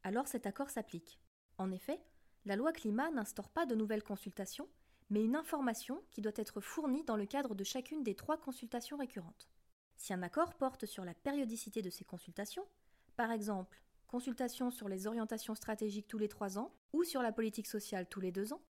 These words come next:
alors cette périodicité n'est pas remise en cause par l'ajout de l'information environnementale dans le cadre de cette consultation. En revanche, s'agissant de la liste des informations à fournir dans le cadre de ces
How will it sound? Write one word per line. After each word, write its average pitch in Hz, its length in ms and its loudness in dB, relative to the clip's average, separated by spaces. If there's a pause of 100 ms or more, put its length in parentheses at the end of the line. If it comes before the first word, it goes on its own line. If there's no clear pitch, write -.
alors 285 320 4
cette - 220 -4
périodicité 277 640 0
n'est 254 140 2
pas 294 180 2
remise 240 300 4
en 175 80 -4
cause 254 340 0 (300)
par 277 120 4
l'ajout 254 280 4
de 185 100 0
l'information 233 720 0
environnementale 233 800 0 (240)
dans 262 160 2
le 277 120 4
cadre 240 260 0
de 196 60 -2
cette - 200 -8
consultation. 220 560 -6 (480)
En 196 140 0
revanche, 190 500 -4 (400)
s'agissant 240 460 0
de 311 100 4
la 214 100 6
liste 233 280 0
des 180 180 -2
informations 208 560 -2
à 196 60 -2
fournir 202 420 0
dans 175 100 -6
le 170 120 -6
cadre 185 320 -2
de 165 100 -8
ces - 220 -10